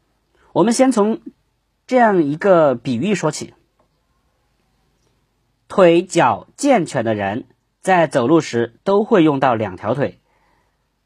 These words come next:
左腿迈一步，右腿迈一步，这样就能够十分轻松地向前走。但如果你用一条腿走路，另一条腿不动，那你只能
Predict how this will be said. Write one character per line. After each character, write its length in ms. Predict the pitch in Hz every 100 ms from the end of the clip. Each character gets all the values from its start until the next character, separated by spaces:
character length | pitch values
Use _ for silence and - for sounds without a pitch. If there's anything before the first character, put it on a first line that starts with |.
| _ _ -
左 380 | 170 180 220
腿 380 | 240 165 120 98 -
迈 260 | 208 180
一 160 | 123 139
步， 300 | 226 190 - _ _ _ _ _
右 260 | - 285 220
腿 240 | - 104 92
迈 160 | 117
一 60 | 104
步， 220 | 113 - _ _ _ _ _ -
这 80 | 190
样 100 | 180
就 80 |
能 120 | 180 160
够 80 |
十 240 | 156 - 135
分 160 | 170
轻 180 | 170 196
松 140 | 214 202
地 180 | 123 -
向 300 | - 175 127
前 220 | 113 113
走。 180 | 110 _ _ _ _ _ _ _ -
但 200 | 277 247
如 100 | 247
果 100 | 285
你 140 | 240
用 180 | 208 262
一 120 | 311
条 200 | 320 165
腿 180 | 151 143
走 160 | 135 95
路， 200 | 123 - _ _ -
另 140 | 170
一 40 | 196
条 120 | 170
腿 120 | 156
不 140 | 104 120
动， 220 | 214 - _ _ _ _
那 120 | 185
你 100 | 202
只 140 | 180 127
能 180 | 127